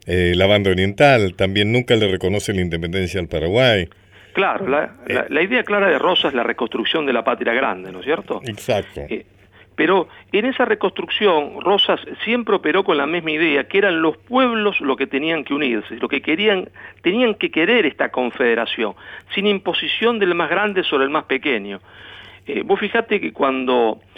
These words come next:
Speaker 2: eh, el mariscal de Andrés de Santa Cruz, en un error gravísimo, pobre mariscal, se le ocurre invadir el norte de la Argentina,
Speaker 1: Sí.
Speaker 2: y los ejércitos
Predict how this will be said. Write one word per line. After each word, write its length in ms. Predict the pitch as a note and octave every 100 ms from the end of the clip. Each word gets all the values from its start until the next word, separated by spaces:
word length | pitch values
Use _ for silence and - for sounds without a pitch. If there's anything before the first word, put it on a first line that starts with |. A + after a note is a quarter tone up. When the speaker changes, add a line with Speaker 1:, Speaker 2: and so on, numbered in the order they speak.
| - -
Speaker 2:
eh, 200 | - A#2+ C3
el 80 |
mariscal 340 | C3 C3 - F3
de 60 | D3
Andrés 260 | C#3+ D#3
de 60 | C#3+
Santa 260 | B2 B2+ C3
Cruz, 280 | A3+ G3
en 60 | E3+
un 120 | G3
error 260 | F#3 F#3+ F#3
gravísimo, 640 | D3+ C#3 F3+ D3+ - C3
pobre 240 | - D3 C#3+
mariscal, 460 | B2 A2+ - D#3 -
se 80 |
le 60 | B2
ocurre 520 | A#2 A2+ F#3 F3+ D#3
invadir 400 | C3 B2 A#2 D#3+
el 120 | D3 C3+
norte 260 | D#3 -
de 80 | B2+
la 60 | B2
Argentina, 600 | - A#2 A#2+ D#3 A#2 A#2+ _ - - - -
Speaker 1:
Sí. 120 | B2
Speaker 2:
y 40 |
los 160 | C#3 B2+
ejércitos 460 | C#3+ F#3 F3 D3